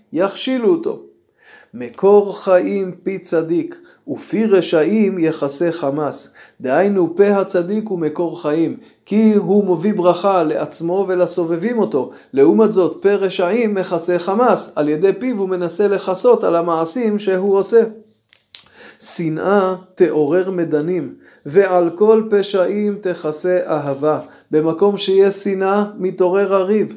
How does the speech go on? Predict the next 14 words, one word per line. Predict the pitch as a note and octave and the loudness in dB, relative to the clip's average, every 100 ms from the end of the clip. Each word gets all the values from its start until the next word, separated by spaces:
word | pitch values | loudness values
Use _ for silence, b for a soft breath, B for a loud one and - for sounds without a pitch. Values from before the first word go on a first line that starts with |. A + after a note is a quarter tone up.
| B B | B B
לעומת | C#3 C#3 E3+ G3 E3 | -2 0 0 -2 2
זאת, | F3+ D3+ | 2 2
מקום | D3 C#3 F#3+ G3 | -2 -2 -2 -2
שיש | - E3 F#3+ G3 F#3+ | 2 2 2 0 2
אהבה, | E3+ C#3+ F3+ A3 - B B | 2 2 2 2 0 B B
אז | E3 E3 | -6 2
גם | G#3+ A3 | 2 2
אם | G#3 | 2
יש | G#3+ G#3+ F3+ | 2 2 2
בעיות, | G3 F3 F#3 A#3+ A3+ G#3+ - | 0 2 4 6 4 0 -2
האהבה | F3+ - E3 E3 D#3+ G#3+ | 0 0 -2 -4 -2 -2
בסופו | G#3 F3 - D#3+ F#3+ | 0 -4 -6 -6 -6
של | F#3 F#3 | -4 2
דבר | F3+ G#3+ A3 | 4 6 6